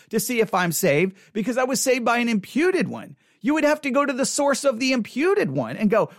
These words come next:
"Well, that righteousness is perfect, so you're good, you're saved." But we don't do that. We say, "We're saved by imputed righteousness.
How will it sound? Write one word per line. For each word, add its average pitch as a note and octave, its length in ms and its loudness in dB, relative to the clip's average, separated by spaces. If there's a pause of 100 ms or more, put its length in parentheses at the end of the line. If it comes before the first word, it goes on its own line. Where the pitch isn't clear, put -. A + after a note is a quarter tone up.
"Well, G3+ 180 2
that G#3 300 0
righteousness F3+ 580 -4
is F3 120 -6
perfect, - 420 -4 (120)
so - 160 0
you're F#3+ 200 2
good, D3 400 -2 (100)
you're F#3 140 2
saved." - 500 -2
But B3+ 160 0
we D4 120 2
don't C#4+ 160 2
do F4+ 200 -2
that. C#3 220 -4 (160)
We A3+ 140 -4
say, A3 220 0 (180)
"We're D4 140 0
saved D4+ 280 0
by C4+ 140 2
imputed C#4+ 480 -2
righteousness. A3+ 640 -4